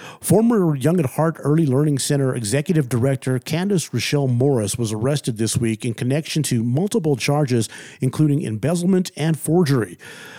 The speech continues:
The Sweetwater County Sheriff's Department took Morris into custody Tuesday after months of investigation into her alleged crimes. Morris was fired from the center by, uh, the Young at Heart board on July first,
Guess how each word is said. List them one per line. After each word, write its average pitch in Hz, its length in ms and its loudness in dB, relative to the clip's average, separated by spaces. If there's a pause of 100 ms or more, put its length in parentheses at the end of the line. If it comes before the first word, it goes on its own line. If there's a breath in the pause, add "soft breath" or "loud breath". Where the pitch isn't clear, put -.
(140 loud breath)
The 127 120 2
Sweetwater 135 460 0
County 131 320 0
Sheriff's 135 380 0
Department 131 580 0
took 180 220 0
Morris 143 480 2
into 113 180 -2
custody 135 520 -2
Tuesday 147 580 0
after 104 260 -4
months 139 340 0
of 110 120 -2
investigation 117 840 0
into 110 240 0
her 107 160 2
alleged 110 400 -6
crimes. 110 540 -4 (540 loud breath)
Morris 175 360 4
was 139 120 0
fired 170 400 0
from 151 140 2
the 127 80 0
center 160 400 0
by, 123 520 0
uh, 127 180 0
the 113 100 -2
Young 143 240 0
at 143 160 -4
Heart 123 360 -2
board 139 380 2
on 117 300 0
July 120 340 -2
first, 156 480 2